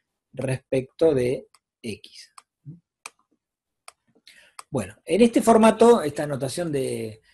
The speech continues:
de Leibniz, de cómo estamos escribiendo las derivadas, uno va viendo, digamos, qué es lo que está derivando respecto de qué cosa, ¿no? Entonces dijimos,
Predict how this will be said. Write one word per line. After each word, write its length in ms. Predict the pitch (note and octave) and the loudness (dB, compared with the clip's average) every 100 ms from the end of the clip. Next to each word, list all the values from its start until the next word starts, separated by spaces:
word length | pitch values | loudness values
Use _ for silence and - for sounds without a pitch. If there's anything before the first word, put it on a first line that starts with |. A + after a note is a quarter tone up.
| _ _ | _ _
de 120 | - A2+ | -10 2
Leibniz, 480 | D#3+ F#3 D#3 C#3+ | 4 4 4 -4
de 80 | B2 | -6
cómo 160 | A#2+ C#3+ | -4 -6
estamos 260 | B2 D#3 | -4 -6
escribiendo 420 | C#3+ C3+ C#3+ E3 D#3 | -6 -6 -4 -2 -2
las 140 | C#3+ | -2
derivadas, 640 | D#3 F3+ F#3 D#3+ F#3 - _ _ _ _ | 2 4 6 4 2 -4 _ _ _ _
uno 520 | F3 F#3 G3+ G3 D#3+ | 0 4 4 2 0
va 180 | C#3+ E3 | -2 0
viendo, 500 | E3+ G3+ G3 F#3 F3 | 2 2 2 0 -2
digamos, 400 | D#3+ D#3+ E3+ E3+ _ _ _ | 0 2 0 -4 _ _ _
qué 200 | - E3+ | -2 0
es 40 | F3+ | 2
lo 120 | F3+ | 0
que 80 | C#3+ | -2
está 360 | - D#3 D#3+ D3 | -6 -2 -2 -2
derivando 560 | C#3 C#3 D#3 E3 E3+ | -4 -4 -4 -4 -4
respecto 520 | D#3 B2 - C#3+ C#3+ | -4 -6 -8 -8 -4
de 140 | C#3 B2+ | -4 -4
qué 160 | C3 | -8
cosa, 400 | A#2 C3+ A#2+ - - | -4 -4 -4 -10 -20
¿no? 120 | C#3 | -20
Entonces 360 | B2 C#3 D#3+ | -16 -12 -10
dijimos, 460 | C#3+ B2+ C#3 A#2 - | -10 -10 -12 -12 -18